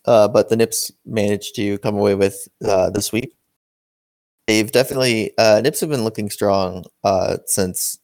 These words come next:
one, uh, especially with their starting lineup intact. They've been looking really good. Uh, B C C has had a couple of really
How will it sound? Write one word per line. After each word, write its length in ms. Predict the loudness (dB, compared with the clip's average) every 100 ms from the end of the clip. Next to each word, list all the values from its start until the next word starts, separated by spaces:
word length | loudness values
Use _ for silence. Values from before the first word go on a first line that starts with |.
| _ _ -8
one, 480 | -4 -2 -4 -12 -18 _ _ -4
uh, 80 | -2
especially 380 | 0 0 2
with 140 | 0 0
their 80 | -2
starting 320 | 0 0 0
lineup 340 | -2 -2 -2
intact. 480 | -4 0 2 0 -2
They've 220 | -2 -2
been 160 | -4 -4
looking 260 | -4 -6
really 220 | -2 -2 0
good. 300 | 0 -2 -4 -20 _ _ _ _ _ _ _ _ _ _
Uh, 260 | -6 -4 -4 -2
B 140 | 0 2
C 180 | 4
C 640 | 2 2 2 4 2 0 -6 _ _ _ -8
has 260 | 0 0
had 200 | 2 2
a 60 | 2
couple 280 | 0 2 2
of 140 | 2
really 400 | 0 0 0 -2